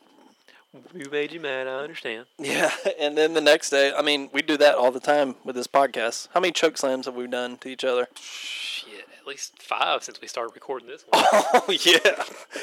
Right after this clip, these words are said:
Speaker 2: This is the edited version. You don't even know what's went down.
Speaker 1: <laughs> Gosh. Me and Phil actually hate each other.
Speaker 2: Yeah, we do. This is all an act. I fucking hate you. All right, so next scene. <laughs> So the next scene, we're at the Vernon farm,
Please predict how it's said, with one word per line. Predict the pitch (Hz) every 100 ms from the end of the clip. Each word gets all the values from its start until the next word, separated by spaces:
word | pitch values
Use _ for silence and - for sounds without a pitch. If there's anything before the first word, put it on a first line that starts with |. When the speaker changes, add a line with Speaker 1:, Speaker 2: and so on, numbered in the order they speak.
| 247
Speaker 2:
This | 160 170
is | 202
the | 160 151
edited | 175 147 135
version. | 127 135 127 139
You |
don't | 147 202
even | 156 131
know | 143
what's | 143 123
went | 147 131
down. | 123 127 123 -
Speaker 1:
<laughs> |
Gosh. | - - - - - - - - -
Me | 175
and | 254 - -
Phil | 139 135
actually | 110 110 -
hate | - 110
each | 101 110
other. | 101 92
Speaker 2:
Yeah, | 120 151 147 139
we | 202
do. | 131 127
This | 131 151 139
is |
all | 139 135
an | 123
act. | 123 131 -
I |
fucking | - 120 98 110
hate | 113 110
you. | 104 - -
All | 151 139
right, | 120
so | - 151
next | 165 180
scene. | - 127 123 - - - _ _
<laughs> | - - - - - - - - - _ - - -
So | 226 - 185
the | 175 190 -
next | 247 -
scene, | 185 156
we're | 147
at | 160 151
the | 139 139
Vernon | 123 123 139 175 165
farm, | - 139 139 113 113